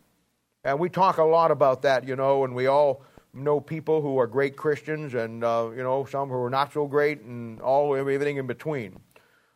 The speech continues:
But these principles are what it takes to be God's man. And God's man or God's woman is never about how much of the Bible you know.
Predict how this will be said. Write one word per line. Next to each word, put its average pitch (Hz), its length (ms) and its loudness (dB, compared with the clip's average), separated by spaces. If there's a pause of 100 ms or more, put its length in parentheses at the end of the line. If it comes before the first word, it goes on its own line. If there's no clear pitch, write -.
But 156 240 4 (720)
these 208 360 -2
principles 131 800 -2
are 139 160 4
what 139 220 2
it - 180 -4
takes 170 460 -2
to 143 100 -2
be 127 460 -6 (420)
God's 135 380 2
man. 127 320 -6 (840)
And 123 360 -6
God's 151 320 4
man 160 400 0
or 131 60 -4
God's 143 340 2
woman 156 320 0
is 120 120 -6
never 151 300 0
about 151 300 4
how 147 160 0
much 160 200 0
of 156 80 -6
the 143 80 2
Bible 147 400 2
you 151 160 -6
know. 147 360 -2